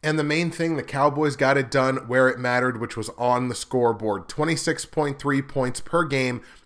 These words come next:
has them the number five overall scoring offense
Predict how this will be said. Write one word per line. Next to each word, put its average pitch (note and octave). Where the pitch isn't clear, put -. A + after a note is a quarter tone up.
has C#3
them C3+
the B2
number C#3+
five B2
overall C3
scoring D3+
offense B2+